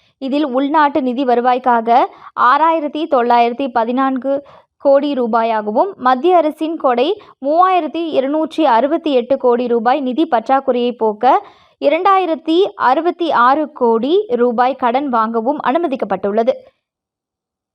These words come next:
மேலும், புதுச்சேரியில் மீன்பிடி தடைக்கால நிவாரணத் தொகை ஆறாயிரத்தி ஐந்நூறு ரூபாயிலிருந்து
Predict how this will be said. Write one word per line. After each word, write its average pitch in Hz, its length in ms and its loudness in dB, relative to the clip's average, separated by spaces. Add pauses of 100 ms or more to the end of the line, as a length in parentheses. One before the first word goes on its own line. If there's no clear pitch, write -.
(520)
மேலும், 302 300 0
புதுச்சேரியில் 320 600 0
மீன்பிடி 330 480 -2
தடைக்கால 269 540 2
நிவாரணத் 247 460 -2
தொகை 262 260 2 (100)
ஆறாயிரத்தி 269 500 2
ஐந்நூறு 247 460 0
ரூபாயிலிருந்து 233 640 0